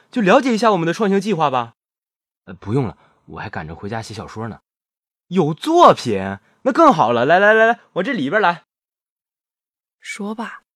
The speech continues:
Speaker 2: 他便连拉带拽的把尤生带到里面的一间办公室。房间里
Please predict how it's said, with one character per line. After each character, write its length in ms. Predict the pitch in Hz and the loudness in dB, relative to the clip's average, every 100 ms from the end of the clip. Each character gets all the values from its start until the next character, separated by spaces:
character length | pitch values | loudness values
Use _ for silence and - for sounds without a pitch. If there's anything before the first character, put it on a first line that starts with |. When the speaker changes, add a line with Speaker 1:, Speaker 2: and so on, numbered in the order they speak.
| _ _ _ _ _ | _ _ _ _ _
Speaker 2:
他 200 | - 294 | -10 -6
便 200 | 285 196 | -4 -4
连 240 | 180 190 | -6 -6
拉 200 | 269 285 | -6 -8
带 180 | 294 226 | -8 -8
拽 300 | 196 262 196 | -8 -10 -10
的 160 | - 277 - | -16 -20 -18
把 160 | 170 | -14
尤 220 | 175 175 | -12 -10
生 200 | 196 220 | -8 -8
带 200 | 214 226 | -8 -8
到 160 | 185 180 | -10 -12
里 180 | 175 147 | -12 -12
面 160 | 170 | -10
的 80 | 196 | -10
一 100 | 190 | -10
间 220 | 170 208 | -10 -8
办 160 | 214 214 | -6 -6
公 180 | 220 240 | -4 -6
室。 260 | - 240 _ _ _ _ _ _ _ _ _ _ _ | -6 -12 _ _ _ _ _ _ _ _ _ _ _
房 220 | - 170 | -14 -10
间 180 | 175 185 | -8 -10
里 100 | 180 | -12